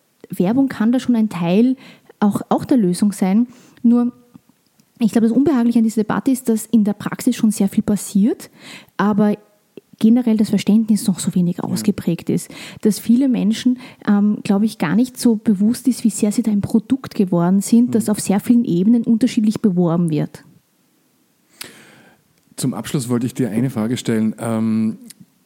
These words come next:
Speaker 2: die ganz wenig diskutiert würde, äh, wurde in diesem Wahlkampf, aber bis, bis letzten Herbst und auch im Winter eine ganz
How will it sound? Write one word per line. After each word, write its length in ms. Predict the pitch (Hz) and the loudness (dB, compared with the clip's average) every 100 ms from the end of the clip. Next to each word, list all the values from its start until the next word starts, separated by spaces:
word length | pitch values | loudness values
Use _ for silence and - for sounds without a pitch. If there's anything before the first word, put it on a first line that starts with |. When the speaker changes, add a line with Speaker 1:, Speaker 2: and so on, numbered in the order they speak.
| _ _ _ | _ _ _
Speaker 2:
die 340 | 123 113 120 - | -4 -4 -4 -4
ganz 340 | 113 120 - | -4 -4 -2
wenig 300 | 113 127 131 | -2 0 -2
diskutiert 560 | - 104 - 101 113 113 | -4 -8 -6 -4 -4 -2
würde, 260 | 120 127 - | -2 -2 -4
äh, 300 | - 110 110 | -10 -8 -6
wurde 280 | 110 120 135 | -2 0 0
in 80 | 123 | -2
diesem 220 | 120 120 | -2 -2
Wahlkampf, 480 | 104 101 - 127 123 | -2 -4 -4 -4 -4
aber 200 | 120 113 | -6 -8
bis, 440 | - 127 - - - - - | -6 -6 -6 -10 -14 -18 -12
bis 420 | - 104 - - - | -8 -6 -8 -12 -8
letzten 380 | 101 - - | -8 -8 -8
Herbst 380 | 95 92 117 - | -6 -4 -4 -4
und 100 | 107 | -4
auch 120 | 98 107 | -4 -4
im 120 | 95 | -6
Winter 220 | 117 123 | -6 -6
eine 80 | 98 | -6
ganz 240 | 104 - | -8 -10